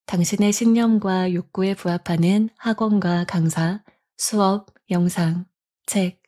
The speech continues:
혹은 에스엔에스를 발견할 가능성이 크다는 뜻입니다. 각양각색의 신체적인 목표, 정신적인 목표에 맞추어서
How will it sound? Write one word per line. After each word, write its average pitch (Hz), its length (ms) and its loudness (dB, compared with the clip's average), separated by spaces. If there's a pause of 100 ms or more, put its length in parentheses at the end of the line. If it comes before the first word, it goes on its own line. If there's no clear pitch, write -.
(720)
혹은 190 420 0 (400)
에스엔에스를 214 760 0
발견할 196 500 -2
가능성이 175 800 0 (320)
크다는 214 440 0
뜻입니다. 180 760 -2 (1700)
각양각색의 190 880 0
신체적인 214 640 0
목표, 165 520 -4 (420)
정신적인 202 720 0
목표에 190 400 -2
맞추어서 175 800 -2